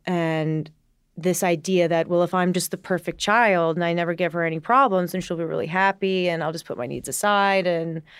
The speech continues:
I'll make myself as small as possible and as good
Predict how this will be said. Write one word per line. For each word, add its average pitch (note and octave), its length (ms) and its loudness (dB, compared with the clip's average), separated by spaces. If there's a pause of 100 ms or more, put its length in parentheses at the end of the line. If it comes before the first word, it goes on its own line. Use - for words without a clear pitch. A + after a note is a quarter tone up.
(120)
I'll F#3+ 80 2
make B3+ 140 6
myself A#3+ 260 4
as G3 80 0
small F3+ 280 4
as D#3+ 100 -4
possible D3 600 -4 (460)
and F3 140 0
as E3+ 160 2
good G#3 560 2